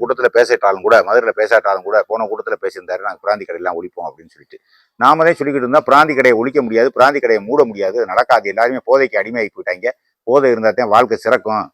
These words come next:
அப்படிங்கிறது நம்மளுடைய கருத்து. அதுக்காக, ஆ, எந்த நேரம் குடிச்சுக்கிட்டு இருக்கிறது இல்ல, எப்பயாவது ஒரு நேரம் குடிச்சாதான் உடம்புக்கு நல்லது, அது ஒரு வகையான மருந்து பொருள் தான் நம்ம சொன்னோம். இதுல கோர்ட்ல போய் கேஸை போட்டு,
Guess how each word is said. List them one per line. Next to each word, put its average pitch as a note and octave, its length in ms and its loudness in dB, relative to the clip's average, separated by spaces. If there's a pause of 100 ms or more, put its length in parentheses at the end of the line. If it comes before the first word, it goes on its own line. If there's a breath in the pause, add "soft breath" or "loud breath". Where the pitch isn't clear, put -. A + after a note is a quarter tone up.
அப்படிங்கிறது A2 480 -4
நம்மளுடைய B2 380 0
கருத்து. A#2 220 -4 (100)
அதுக்காக, B2 260 2 (380)
ஆ, F2 120 0 (200)
எந்த B2 120 -6
நேரம் D3 140 0
குடிச்சுக்கிட்டு C3+ 320 -6
இருக்கிறது A2+ 240 -2
இல்ல, E2 80 -6 (180)
எப்பயாவது C#3+ 280 4
ஒரு B2+ 100 -2
நேரம் C3 200 -2
குடிச்சாதான் B2 420 0
உடம்புக்கு A#2 340 -2
நல்லது, A#2 260 0 (300)
அது A#2 180 0
ஒரு A#2+ 100 2
வகையான A#2+ 300 2
மருந்து C#3+ 260 0
பொருள் A2 240 -2
தான் D3 140 0
நம்ம A2+ 200 -6
சொன்னோம். A2 240 -4 (500)
இதுல D3+ 240 4
கோர்ட்ல D#3+ 260 6
போய் D#3+ 160 4
கேஸை D#3 240 6
போட்டு, D3 240 4